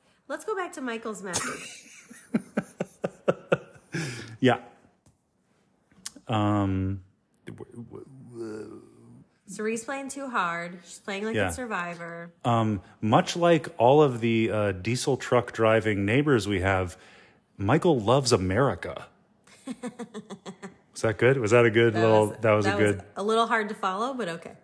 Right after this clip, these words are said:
Speaker 2: Okay. Um, yeah, the internet is in love with America too.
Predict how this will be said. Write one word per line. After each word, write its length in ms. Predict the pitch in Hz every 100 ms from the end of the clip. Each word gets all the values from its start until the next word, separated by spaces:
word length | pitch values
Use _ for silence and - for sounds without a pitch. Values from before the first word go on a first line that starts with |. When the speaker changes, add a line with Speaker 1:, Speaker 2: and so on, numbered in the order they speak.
| _
Speaker 2:
Okay. 200 | 101 92 87 - - - - -
Um, 560 | 127 123 123 117 113 107 - _ - _ _ _ _ _
yeah, 180 | - 156
the 140 | 156 233
internet 760 | 131 156 254 208 117 107 - -
is 140 | 110
in 100 | 113
love 160 | 113 113
with 80 | 113
America 400 | 110 120 113 117
too. 260 | - 233